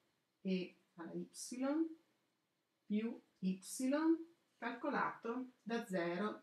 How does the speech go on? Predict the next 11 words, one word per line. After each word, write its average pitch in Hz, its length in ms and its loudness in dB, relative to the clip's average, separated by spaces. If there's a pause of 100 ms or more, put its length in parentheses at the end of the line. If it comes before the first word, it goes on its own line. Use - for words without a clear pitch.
(260)
a 202 80 -4
uno 175 580 0 (680)
uguale. 190 600 0 (2000)
Facciamo 180 400 -10
vedere. 226 640 -2 (720)
Uguale. 233 720 -2 (300)
Quindi 180 320 -8
calcoliamo 185 800 2
pi 226 160 -4
greco 196 760 0
prima 208 400 0